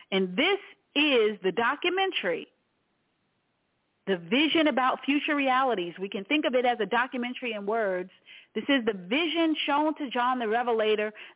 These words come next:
that specifically focuses on the details of the Battle of Armageddon. It says, "He will release the fierce wrath of God, the Almighty, like juice flowing from a wine press." So the wrath of God is not a turkey dinner.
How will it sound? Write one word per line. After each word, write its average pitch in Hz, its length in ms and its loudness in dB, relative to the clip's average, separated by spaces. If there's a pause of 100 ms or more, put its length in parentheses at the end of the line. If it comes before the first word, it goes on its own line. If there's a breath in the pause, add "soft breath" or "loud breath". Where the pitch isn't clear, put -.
that 196 240 2
specifically 302 840 -2
focuses 277 560 -2
on 220 180 2
the 190 80 -2
details 226 480 -4
of 214 80 -4
the 202 80 -2
Battle 202 280 0
of 202 100 -2
Armageddon. 202 480 0
It - 140 -10
says, 214 160 0 (260 loud breath)
"He 214 180 0
will 196 580 2
release 311 520 0
the 180 120 0 (220)
fierce 302 380 0
wrath 254 380 0
of 214 120 -2
God, 190 420 0 (300 loud breath)
the - 180 2
Almighty, 240 560 4
like 190 260 0
juice 285 260 0 (200)
flowing 202 340 2
from 175 200 -2
a 185 60 2
wine 285 340 4
press." 202 300 0 (480 loud breath)
So 262 100 2
the 233 160 2
wrath 339 400 2
of 285 160 0
God 240 460 2
is 185 160 -4
not 247 320 -2
a 247 60 0
turkey 262 420 -4
dinner. 320 360 -4